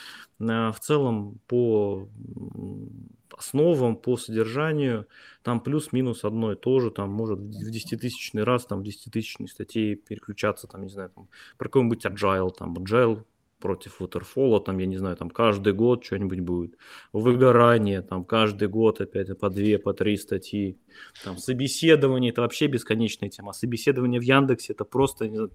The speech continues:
это сериал какой-то уже, это уже, я не знаю, Санта-Барбара, который там уже сначала пр-, один отвечает, потом второй, там, м,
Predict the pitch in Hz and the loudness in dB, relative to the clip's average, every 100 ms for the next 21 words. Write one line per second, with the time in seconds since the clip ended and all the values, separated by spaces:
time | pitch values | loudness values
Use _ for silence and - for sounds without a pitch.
0 | - - - - - - 131 123 127 - | -14 -20 -18 -12 -6 0 6 6 6 4
1 | 104 110 104 98 95 98 98 104 104 107 | 0 0 0 -4 -6 -8 -6 -4 -2 -2
2 | 104 110 110 - 117 117 123 131 123 110 | -2 -2 -2 -2 -2 0 6 8 8 2
3 | 98 - - - - - - 92 120 110 | -4 -10 -18 -18 -20 -16 -8 0 2 2
4 | 98 101 98 101 101 101 117 110 101 - | -2 -6 -6 -10 -8 2 4 4 2 -10
5 | - - - _ - 95 - 107 - 127 | -20 -20 -20 _ -16 -14 -6 -2 4 4
6 | 110 107 - _ _ _ - - - 101 | 4 0 -8 _ _ _ -12 -12 -6 -4
7 | 117 160 156 156 135 147 135 - 110 110 | 2 4 4 2 2 4 4 2 -4 -4
8 | 104 - 110 117 110 101 95 98 107 107 | -4 -2 0 2 0 -2 -10 -12 -14 -16
9 | 104 104 104 113 117 110 107 104 | -14 -16 -14 -14 -12 -12 -12 -12